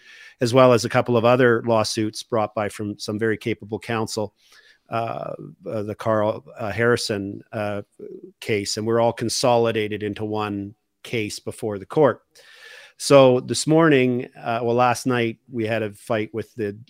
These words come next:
the lawyers from, uh, Justice Canada saying, Well, "You guys should be happy and fold your tent." And we said, <laughs> "No, we're not folding our tent." Nowhere near. Even then, it was less clear than it is this morning as to what exactly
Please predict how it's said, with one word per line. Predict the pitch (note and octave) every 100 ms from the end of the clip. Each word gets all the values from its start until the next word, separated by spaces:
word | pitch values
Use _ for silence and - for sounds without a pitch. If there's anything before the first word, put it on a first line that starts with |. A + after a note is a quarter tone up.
| C#3
the | A#2+
lawyers | G#2+ A2 G#2+ G#2 -
from, | G#2+ G#2 G2 - _ A2
uh, | G2+ G2+ G#2+ - -
Justice | B2+ A2 - G#2+
Canada | - A#2+ A2+ G#2
saying, | G2+ A2+ A2
Well, | A2+ A#2 - _ _ - B2+
"You |
guys | C#3+ C3
should | - A#2
be | G#2+
happy | A#2 A#2 A2+
and | A2
fold | G2+ A#2 G#2
your | G2+
tent." | F#2 B2+ G#2+ -
And |
we | G#2
said, | - A#2 -
<laughs> | -
"No, | C#3 -
we're | A#2+
not | B2+ - A#2 -
folding | A2+ A2+ G#2+ G#2
our | G2
tent." | F#2 G2+ F2+ D#2 - - - - - -
Nowhere | - A2+ B2+ C3 B2+ A#2+
near. | A#2 A2 G#2 A2+ _ _ _ _ _
Even | C#3 D#3+ D#3 C3+
then, | B2 C3 B2
it | A#2
was | A2 - - _ -
less | B2 B2 -
clear | - B2
than | A2+ A2
it | G#2+
is | G#2+ -
this | G2+ -
morning | B2+ B2+ A#2+ G#2+ G#2
as | G2+
to | -
what | A2 G#2+
exactly | F#2 A2+ G2+ - G2+ G2